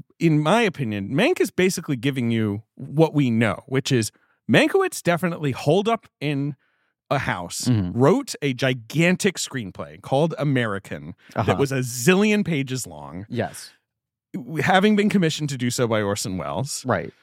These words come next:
Speaker 1: Welles then takes it and starts working on it.
Speaker 2: And it, in almost an act of self-sabotage. Of
Speaker 1: Yes,
Speaker 2: like,
Speaker 1: where he's like, "I'm
Speaker 2: right.
Speaker 1: gonna fucking lay it all out there, and I'm gonna make fun of my, my pal, George, you know,
Speaker 2: Right.
Speaker 1: uh, William Randolph Hearst
Speaker 2: Write a
Speaker 1: and all
Speaker 2: script
Speaker 1: that."
Speaker 2: that's basically unfilmable,
Speaker 1: Right.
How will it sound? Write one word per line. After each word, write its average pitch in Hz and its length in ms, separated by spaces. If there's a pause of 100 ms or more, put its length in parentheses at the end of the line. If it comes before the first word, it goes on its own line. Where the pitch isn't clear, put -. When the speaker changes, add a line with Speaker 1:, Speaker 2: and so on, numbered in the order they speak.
(140)
Speaker 1:
Welles 185 280
then 240 180
takes 143 340
it 185 100
and 151 100
starts 127 320
working 95 380
on 92 180
it. 95 60
Speaker 2:
And 240 100
it, 254 120
in 233 120
almost 285 380
an 226 80
act 196 240
of 147 100
self-sabotage. 117 880
Of - 40
Speaker 1:
Yes, 120 160
Speaker 2:
like, 110 120
Speaker 1:
where 160 100
he's 170 200
like, 156 100
"I'm 156 100
Speaker 2:
right. 170 60
Speaker 1:
gonna 156 120
fucking 151 280
lay 135 200
it 147 80
all 135 160
out 117 240
there, 110 200
and 110 200
I'm 110 80
gonna 110 140
make 113 200
fun 120 160
of 117 80
my, 113 200
my 104 280
pal, 113 540
George, 107 320
you 113 60
know, 101 160
Speaker 2:
Right. 101 160
Speaker 1:
uh, 110 100
William 110 220
Randolph 107 280
Hearst - 140
Speaker 2:
Write 208 140
a - 20
Speaker 1:
and 110 60
all 90 40
Speaker 2:
script 185 160
Speaker 1:
that." - 40
Speaker 2:
that's 202 180
basically 156 460
unfilmable, 107 840
Speaker 1:
Right. - 40